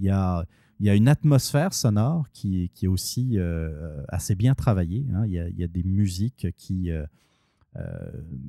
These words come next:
comment dire, qui, qui, qui ponctuent un peu le, le, euh, le récit de Simon Predge. Et les histoires sont, sont hallucinantes, hein, je vous conseille. Donc, la, la comtesse sanglante, dans l'épisode deux, euh, il parle de H H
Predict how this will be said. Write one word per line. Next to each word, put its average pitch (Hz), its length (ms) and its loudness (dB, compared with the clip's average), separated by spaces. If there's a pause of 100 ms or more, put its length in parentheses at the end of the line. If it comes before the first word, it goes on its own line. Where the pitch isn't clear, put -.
(160)
comment 85 240 -2
dire, 90 320 -4
qui, 85 300 -10
qui, 87 240 -12 (380)
qui - 120 -4
ponctuent 127 500 4
un 107 140 6
peu 135 180 6
le, 95 200 4
le, 82 240 0 (400)
euh, 71 220 -6 (240)
le 101 200 6
récit 120 580 2 (840)
de 101 140 2
Simon 104 340 2
Predge. 110 440 -6 (560)
Et 131 140 6
les 101 220 2
histoires 139 300 0
sont, 87 380 0
sont 98 180 0
hallucinantes, 95 640 -2
hein, 95 140 -2
je 92 60 -6
vous 95 100 -8
conseille. 117 400 -2
Donc, 104 220 0
la, 95 180 0
la 104 140 2
comtesse 127 320 0
sanglante, 135 440 4
dans 135 100 6
l'épisode 147 540 2
deux, 170 260 4 (680)
euh, 117 640 4
il 113 80 2
parle 160 300 4
de 113 320 4
H 135 220 2
H 135 280 2